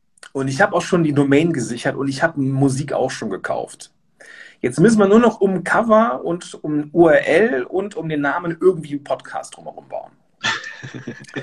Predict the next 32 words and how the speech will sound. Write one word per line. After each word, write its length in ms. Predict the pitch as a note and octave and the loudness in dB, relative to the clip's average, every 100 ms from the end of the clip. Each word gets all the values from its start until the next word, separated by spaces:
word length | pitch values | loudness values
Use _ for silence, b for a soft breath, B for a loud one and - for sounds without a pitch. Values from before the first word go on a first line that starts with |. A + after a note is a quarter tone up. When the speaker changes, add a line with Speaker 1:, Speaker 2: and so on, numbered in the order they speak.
| - B B B - _ G#2+ G#2+ | -8 B B B -14 _ -12 0
Speaker 1:
Und 300 | C3+ C3 - | 2 2 2
das 140 | C#3+ F#3+ | 2 4
ist 80 | G3+ | 4
natürlich 280 | D#3+ E3 | 2 -2
immer 160 | F3 E3+ | 0 0
so 80 | D#3 | 0
ein 20 | |
bisschen 240 | F3 D#3 | 0 -2
schade, 540 | - B2+ A2 D#3 C#3+ A#2 | -4 -4 -4 -2 -2 -2
weil 140 | B2+ | -2
man 180 | C3 B2+ | -2 -4
sich 240 | B2+ - A2 | -8 -12 -18
gerne 640 | G2+ A2+ B2 C#3 D#3 D3+ | -10 -4 -2 0 0 0
in 140 | C3+ C3+ | 0 0
diese 220 | B2 B2+ | 0 0
Ideen 500 | C3+ A#2 B2+ C3 D3 | -2 -2 0 2 0
verliebt. 760 | - C3+ A#2 C#3 G#3+ - - - b b b b b _ - | 0 -2 -2 -2 -4 -6 -14 -18 b b b b b _ -2
Das 220 | C3 - | -2 0
kann 180 | A#3 G#3+ | 0 2
auch 100 | E3 | 2
manchmal 320 | F#3 E3+ C3+ | 0 0 -2
gut 260 | E3 - | -2 -4
gehen, 240 | - G3 G3+ | -2 0 0
in 100 | E3 | -2
der 140 | D3+ | -2
Regel 300 | C3+ E3 D3+ D3 | 0 0 0 -2
eher 180 | B2+ B2 | -2 0
nicht 260 | C#3 D#3 | -2 -2
so, 280 | - G#2+ G2+ | -4 -4 -2
weil 340 | A2 A2+ A2+ A2 | 0 2 0 -2
Podcast 480 | - C3+ C#3 B2+ | -6 -6 -4 -4
einfach 320 | - B2+ - | -4 -6 -8